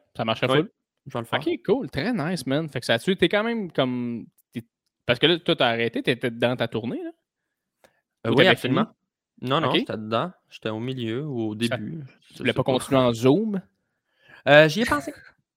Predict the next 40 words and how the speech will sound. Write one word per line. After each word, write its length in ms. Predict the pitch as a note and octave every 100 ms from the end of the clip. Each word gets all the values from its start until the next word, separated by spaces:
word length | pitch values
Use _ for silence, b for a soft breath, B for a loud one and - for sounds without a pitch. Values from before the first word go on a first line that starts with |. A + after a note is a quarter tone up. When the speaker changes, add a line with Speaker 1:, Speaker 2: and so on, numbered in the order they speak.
| _ _ -
Speaker 1:
Tu 120 | B3+
y 20 |
as 160 | B3 -
pensé, 540 | A#3+ A#3 C4 - D#4+
pour 200 | C#4+ E3
vrai ? 160 | D3 E3+
Speaker 2:
Ben 100 | C3
non, 180 | A#2+ G#2+
ben 100 | G2+
non, 60 | F#2+
ben 80 | C#2
non, 60 | A#2
ben 40 |
non. 0 |
Speaker 1:
Impossible, 360 | A2+ B2+ C3 A#2
c'était-tu 480 | - G#2 G2+ -
malade, 460 | C3 F2+ E2+ D#2+ F2+ G#2+ G#2
Speaker 2:
Non, 160 | B2+
on 40 | G#2+
Speaker 1:
câlisse. 100 | A2+
Speaker 2:
est 20 | C3
là-dedans, 440 | D3+ D3+ A2+ A#2
là. 100 | C#3+
On 140 | B2+
est... 60 | C3
Il 40 |
y 60 | C3+
a 40 | B2+
des 120 | C3
shows 200 | - F#3
que 60 | -
je 40 |
pense 160 | E3 -
qu'on 140 | B2+
est 120 | B2
à 60 | A#2+
notre 180 | A#2 -
cinquième 400 | C3+ B2+ C3+ C3+
report, 420 | A#2+ - B2+
là. 100 | C3+